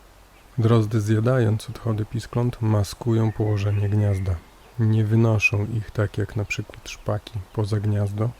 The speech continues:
lecz całkowicie połykają. Pisklęta w gnieździe zachowują się bardzo cichutko.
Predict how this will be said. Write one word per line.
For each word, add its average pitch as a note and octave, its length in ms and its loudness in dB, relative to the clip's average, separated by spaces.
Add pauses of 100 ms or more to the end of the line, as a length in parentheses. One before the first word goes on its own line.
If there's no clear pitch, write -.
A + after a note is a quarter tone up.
(1500)
lecz G#2+ 300 2
całkowicie G#2 640 -2 (180)
połykają. G2+ 560 0 (2250)
Pisklęta A#2 580 0
w G#2+ 100 -2
gnieździe G#2+ 520 2
zachowują G#2 600 -2
się G#2 300 -4
bardzo G#2+ 440 0
cichutko. - 540 -8